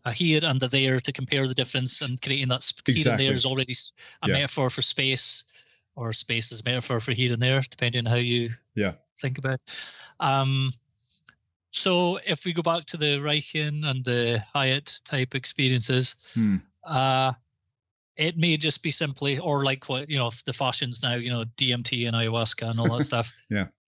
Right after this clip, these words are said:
Speaker 1: uh, is you're just seeing what is there, and is there could be <laughs> either your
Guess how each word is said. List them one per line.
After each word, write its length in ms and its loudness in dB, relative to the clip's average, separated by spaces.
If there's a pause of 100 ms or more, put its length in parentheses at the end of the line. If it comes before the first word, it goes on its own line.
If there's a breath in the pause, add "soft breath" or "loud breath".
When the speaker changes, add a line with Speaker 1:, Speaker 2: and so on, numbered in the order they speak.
(180)
Speaker 1:
uh, 260 2 (200)
is 600 0
you're 200 -2
just 460 0 (300)
seeing 320 0
what 220 -4 (100)
is 260 -2
there, 420 0 (1700)
and 180 -8
is 220 0
there 400 2
could 200 -8
be 440 -2 (140)
<laughs> 140 -2
either 300 0
your 140 -4